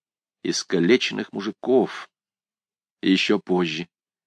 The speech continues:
о, гораздо позже, перебирая в изгнании прошлое, она часто винила себя,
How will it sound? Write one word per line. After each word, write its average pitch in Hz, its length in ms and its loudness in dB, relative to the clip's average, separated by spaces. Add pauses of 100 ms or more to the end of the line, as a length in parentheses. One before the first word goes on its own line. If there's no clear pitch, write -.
(400)
о, 110 160 2
гораздо 90 440 4
позже, 85 600 2
перебирая 90 580 4
в 87 80 4
изгнании 87 640 2
прошлое, 92 680 2
она 120 200 2
часто - 560 0
винила 87 480 0
себя, 95 580 2